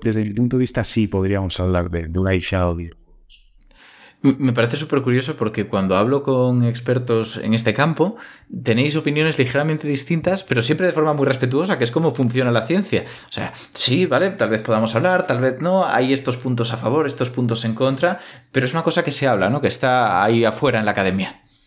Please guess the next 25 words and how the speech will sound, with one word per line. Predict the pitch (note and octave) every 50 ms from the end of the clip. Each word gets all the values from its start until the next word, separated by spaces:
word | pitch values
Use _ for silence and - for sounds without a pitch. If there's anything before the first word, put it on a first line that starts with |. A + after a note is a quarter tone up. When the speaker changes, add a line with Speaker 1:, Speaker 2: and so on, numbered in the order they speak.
| _ _ -
Speaker 1:
Efectivamente, | - - - A#2 G#2+ - C3+ C#3 C#3+ C3 C3+ C#3+ D3 C#3+ C3 D#3+ D#3 C#3
y | A2 G#2 G#2 G2+ G2 G2
es | G2+ G2+ G2 - - -
ahora | G2 F#2+ F#2+ F#2+ G2+ A2 A#2+ A2+
mismo | A#2+ B2+ B2+ C#3+ C3+ A#2+
este, | G#2 - - G#2+ G2+ G2+ G2 G2 G#2
este | F2+ - G#2+ F#2+
tema | G#2 G2+ A2+ G#2+
está | - - G#2
candente | - G2+ G2+ G2+ G#2 G#2+ G#2 B2 B2
y | A2+ G#2
yo | G2 G#2+ A#2 B2+
entiendo | B2 G#2+ G2 F#2 F2 A#2+ B2 C#3+ D3 D3+ D3 - - - - - - - - -
que | - G2 F#2+ F#2 F#2 F#2 - F2+
a | F2+ F2+
mucha | G2+ A2 - - A2+ G#2+
gente, | - C#3+ C#3 C3 B2 C#3+ C3+ C3+ C3+ B2+ - F#2+ F2+ F2+
eh, | F2+
compañeros, | - F#2+ F#2+ F2 - F#2 F2+ G2 A2+ B2+ B2+ C3+ C3+ C#3 C#3 C#3+ C3 - - - - -
tanto | F#2+ F2+ E2+ F#2+ F2+
en | F2+
la | F2+
clínica | F2 G#2+ A2+ A#2 A#2+ A#2+ A2+ B2 B2 B2+ B2
como | - G2+ F2+ F2+ F2 F2 F2 F2 F2
en, | E2+ E2+ E2+ F2 E2+